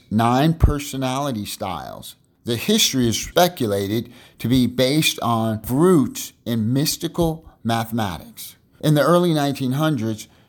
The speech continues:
numerous authors evangelized the Enneagram as a way to understand human psyche for personal growth, business, and spiritual understanding.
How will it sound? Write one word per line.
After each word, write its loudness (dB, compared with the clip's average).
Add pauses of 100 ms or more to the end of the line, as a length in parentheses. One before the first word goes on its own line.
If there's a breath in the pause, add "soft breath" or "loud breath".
(120 soft breath)
numerous 2
authors -2
evangelized -2
the -6
Enneagram -4 (260 loud breath)
as 0
a 2
way 2
to -4
understand 0
human 0
psyche -6 (220 loud breath)
for 0
personal -2
growth, 0 (320)
business, -2 (100)
and 0
spiritual -4
understanding. -2